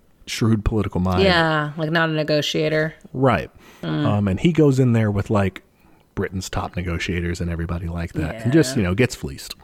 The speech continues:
Speaker 1: I mean,
Speaker 2: That sucks.
Speaker 1: and so they agree to the treaty, which sets up, like, a provisional government that's gonna end up being the Irish Free State.
Speaker 2: Okay.
Speaker 1: And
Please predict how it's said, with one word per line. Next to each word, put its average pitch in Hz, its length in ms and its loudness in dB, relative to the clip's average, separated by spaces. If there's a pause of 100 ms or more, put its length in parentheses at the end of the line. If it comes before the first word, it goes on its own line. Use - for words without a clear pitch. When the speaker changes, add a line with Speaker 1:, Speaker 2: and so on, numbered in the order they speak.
(440)
Speaker 1:
I 101 60 -4
mean, 85 140 -2
Speaker 2:
That 78 60 -4
sucks. - 760 -12
Speaker 1:
and 113 200 0
so 101 500 2
they 104 140 4
agree 120 280 4
to 131 120 -2
the 123 100 2
treaty, 92 520 -4 (340)
which 104 300 -2
sets - 320 0
up, 87 240 -2 (260)
like, 92 180 -6
a 90 80 -2
provisional 107 580 4
government 92 460 0
that's - 180 -2
gonna 101 200 0
end 104 200 2
up 98 160 2
being 95 280 2
the 87 160 -2
Irish 90 480 0
Free 85 280 -4
State. - 440 -8 (400)
Speaker 2:
Okay. 170 160 0
Speaker 1:
And 98 300 -2